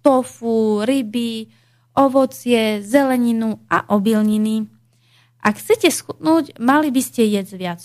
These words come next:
tofu, morských plodov alebo tých p-, nejakých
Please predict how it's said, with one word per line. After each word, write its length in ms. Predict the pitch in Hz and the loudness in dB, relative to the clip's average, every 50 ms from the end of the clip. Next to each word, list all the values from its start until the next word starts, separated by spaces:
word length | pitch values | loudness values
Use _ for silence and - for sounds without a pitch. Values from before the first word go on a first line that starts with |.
| - _ _ | -20 _ _
tofu, 400 | 359 349 349 - - 277 269 - - | 2 2 2 -2 -6 -6 -6 -8 -10
morských 500 | - 208 214 220 208 196 - - - - _ _ _ | -6 -2 0 0 0 -2 -6 -12 -20 -20 _ _ _
plodov 480 | - 247 285 302 240 277 254 240 226 208 | 2 4 4 4 4 4 2 2 2 0
alebo 420 | - 175 180 196 202 - - _ _ _ _ _ _ _ _ _ _ _ _ | -4 -6 -10 -14 -20 -20 -20 _ _ _ _ _ _ _ _ _ _ _ _
tých 160 | - - - - _ _ _ _ _ _ _ _ _ | -20 -20 -20 -20 _ _ _ _ _ _ _ _ _
p-, 140 | - 190 - | -20 -20 -12
nejakých 480 | - 202 190 170 165 - _ _ _ | -8 -6 -6 -6 -6 -10 _ _ _